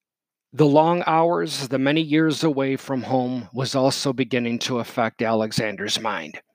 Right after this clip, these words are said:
Alexander had some stunning, stunning military successes.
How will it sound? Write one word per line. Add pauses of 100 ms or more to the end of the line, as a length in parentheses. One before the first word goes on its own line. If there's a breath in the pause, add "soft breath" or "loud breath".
(680 loud breath)
Alexander (600)
had
some
stunning, (140)
stunning (380)
military
successes.